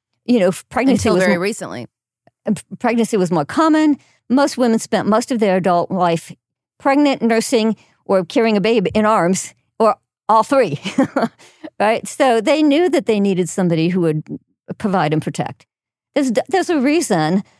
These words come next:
Speaker 1: that in all cultures, men are expected to provide and protect. Let me give you a study on that one, by the way. <laughs> Um, there was the first ever cross-cultural study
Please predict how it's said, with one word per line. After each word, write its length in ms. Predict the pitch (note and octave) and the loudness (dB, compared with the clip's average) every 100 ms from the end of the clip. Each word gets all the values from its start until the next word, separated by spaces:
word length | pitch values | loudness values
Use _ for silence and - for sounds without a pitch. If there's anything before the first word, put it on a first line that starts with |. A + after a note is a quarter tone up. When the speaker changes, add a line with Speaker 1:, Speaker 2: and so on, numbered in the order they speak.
| _ | _
Speaker 1:
that 380 | F#3+ F#3 F3+ D3 _ | -2 0 2 -2 _
in 140 | G#3+ | -2
all 140 | G3 G3 | 0 0
cultures, 580 | - B3 C#4+ E3 F#3 F#3 | -2 -2 -2 -2 -2 0
men 240 | F#3 G3 | 0 2
are 80 | F3+ | 0
expected 480 | D#3+ - E3+ G3 F3+ | -2 -4 -4 -2 -4
to 60 | |
provide 360 | E3 D#3+ D#3+ E3+ | -2 0 0 -2
and 80 | D#3+ | -4
protect. 380 | - G#3+ E3 | -4 -4 -4
Let 100 | G#3+ | -4
me 100 | B3+ | -2
give 120 | A#3 A3 | 0 0
you 60 | |
a 20 | |
study 300 | G3 A3 F#3 | -2 -2 -2
on 80 | E3+ | 0
that 120 | F3+ | 0
one, 120 | A#2+ D3+ | -2 -2
by 140 | C#3 | -2
the 100 | D3+ | 0
way. 100 | D3+ - _ _ | -2 -4 _ _
<laughs> 320 | _ _ _ | _ _ _
Um, 280 | F4+ A#3+ B3 - _ - | 0 0 0 -4 _ -4
there 100 | D4 | -2
was 120 | D4 | -2
the 60 | C#4+ | -4
first 440 | - C#4 E4+ - - - | 0 0 0 -4 -6 0
ever 560 | A#3+ A3+ E3+ D3+ G3 - _ _ _ | 0 2 0 0 -2 -6 _ _ _
cross-cultural 840 | - G#3 C4 - - F#3 - E3 | -4 -2 -2 -4 -4 -4 -4 -6
study 500 | E3 - F3+ D#3 D3 | -8 -4 -2 0 -2